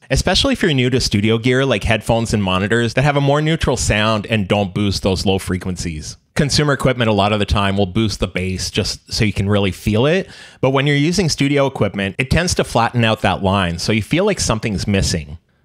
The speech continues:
A late friend of mine tried one of my first tracks in his son's car when he got a new sound system. He wanted to see how it sounded with the subwoofers and everything. <laughs> And he tells me, "That track has a lot of bass." <laughs>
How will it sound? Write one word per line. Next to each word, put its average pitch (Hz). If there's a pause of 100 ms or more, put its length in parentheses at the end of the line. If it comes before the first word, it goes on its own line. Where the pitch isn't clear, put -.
(140)
A 139
late 139
friend 160
of 120
mine 101
tried 110
one 104
of 107
my 104
first 98
tracks 92
in 101
his 98
son's 98
car 92
when 90
he 90 (100)
got 85
a 98
new 87
sound 82
system. 80 (100)
He 113
wanted 101
to 95
see 98
how 95
it 92
sounded 95
with 90
the 92
subwoofers 92
and 104
everything. 98 (160)
<laughs> 196 (320)
And 123
he 95
tells 104
me, 101 (300)
"That 113
track 135 (100)
has 117
a 117
lot 104
of 101
bass." 107
<laughs> -